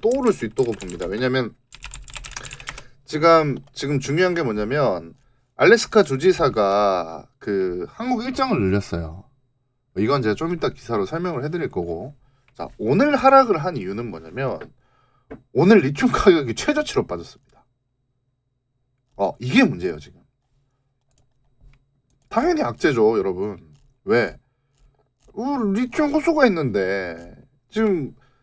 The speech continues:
안 그래도 리튬 가격 싼데 리튬 가격 빠졌다고 하니까 당연히 주가 눌리는 거 아니겠어요? 근데 시기적으로 우리 뭐예요? 리튬 싼 거 모릅니까? 그쵸? 리튬 싼 건 리튬 싼 거고, 주가 다시 회복할 겁니다.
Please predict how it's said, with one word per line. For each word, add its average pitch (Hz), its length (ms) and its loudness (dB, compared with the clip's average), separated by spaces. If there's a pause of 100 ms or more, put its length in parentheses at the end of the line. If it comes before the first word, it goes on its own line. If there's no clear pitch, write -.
(180)
안 196 140 4
그래도 226 280 6
리튬 180 300 0
가격 165 260 4
싼데 165 260 2
리튬 139 300 -4
가격 160 320 0
빠졌다고 185 420 4
하니까 151 460 0
당연히 247 500 0
주가 123 300 -2
눌리는 101 320 -8
거 101 80 -6
아니겠어요? 80 400 -10 (1120)
근데 143 540 4 (160)
시기적으로 254 600 4
우리 123 180 4
뭐예요? 90 300 -2
리튬 131 320 -6
싼 202 220 -6
거 202 100 4
모릅니까? 95 580 -10 (1000)
그쵸? 87 360 -10 (640)
리튬 110 380 -2
싼 226 180 0
건 233 140 0
리튬 104 260 -12
싼 180 180 -6
거고, 131 440 -2
주가 - 260 -4
다시 95 220 -10
회복할 220 320 -6
겁니다. 226 420 -8